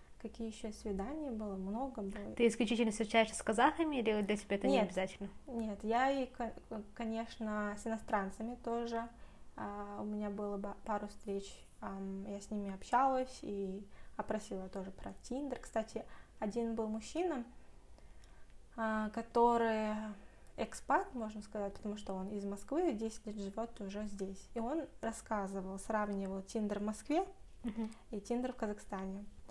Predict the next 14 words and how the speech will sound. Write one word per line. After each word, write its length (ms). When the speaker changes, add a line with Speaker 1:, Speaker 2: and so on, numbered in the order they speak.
Speaker 1:
И 100
он 240
тоже 420
подтвердил, 560
что 340
Тиндер 340
в 20
Казахстане, 840
э, 220
там 420
имеет 380
плохую 320
репутацию, 800
а 240